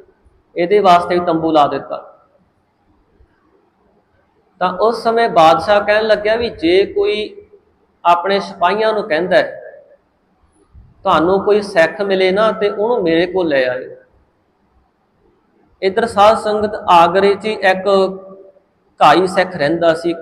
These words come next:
ਘਾਹ ਖੋਦ ਕੇ ਗੁਜ਼ਾਰਾ ਕਰਦਾ ਸੀ, ਬਹੁਤ ਗਰੀਬੀ ਸੀ ਪਰਿਵਾਰ 'ਚ। ਇਹਨੇ ਸੋਚਿਆ ਵੀ ਸਤਿਗੁਰੂ ਜੀ ਇੱਥੇ ਆਏ ਹੋਏ ਨੇ, ਮੈਂ ਕਦੇ ਦਰਸ਼ਨ ਨਹੀਂ ਕੀਤੇ ਤੇ ਪਹਿਲੀ ਵਾਰ ਦਰਸ਼ਨ ਕਰਨੇ ਨੇ,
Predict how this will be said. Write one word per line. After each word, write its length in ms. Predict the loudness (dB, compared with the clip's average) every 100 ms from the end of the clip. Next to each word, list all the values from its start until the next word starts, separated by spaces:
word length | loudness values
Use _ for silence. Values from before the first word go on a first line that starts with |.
| 4
ਘਾਹ 200 | 4 4
ਖੋਦ 360 | 0 -2 -2
ਕੇ 100 | -2
ਗੁਜ਼ਾਰਾ 400 | -4 2 4 4
ਕਰਦਾ 440 | 4 2 0 0 0
ਸੀ, 160 | -2
ਬਹੁਤ 400 | -4 -2 -2 -2
ਗਰੀਬੀ 380 | -8 -8 -4 -4
ਸੀ 160 | -4 -8
ਪਰਿਵਾਰ 500 | -4 0 4 4 2
'ਚ। 140 | -8 -18 -20 -20 _ _ _ _ _ _ _ _ -6
ਇਹਨੇ 200 | 0 0
ਸੋਚਿਆ 400 | 2 0 2 2
ਵੀ 140 | 2 2
ਸਤਿਗੁਰੂ 480 | 2 2 2 0
ਜੀ 140 | 2 0
ਇੱਥੇ 280 | 0 0 2
ਆਏ 280 | 4 4
ਹੋਏ 240 | 2 2 2
ਨੇ, 260 | 2 0
ਮੈਂ 220 | 0 0 0
ਕਦੇ 200 | -2 0
ਦਰਸ਼ਨ 460 | 2 2 0 -4
ਨਹੀਂ 140 | -2 -2
ਕੀਤੇ 580 | -4 -4 0 0 0 -6 _ _ _ -20 _ _ -14
ਤੇ 80 | -4
ਪਹਿਲੀ 360 | 0 2 4
ਵਾਰ 160 | 4 4
ਦਰਸ਼ਨ 400 | 4 2 0 -2
ਕਰਨੇ 440 | 0 2 2 0
ਨੇ, 160 | 0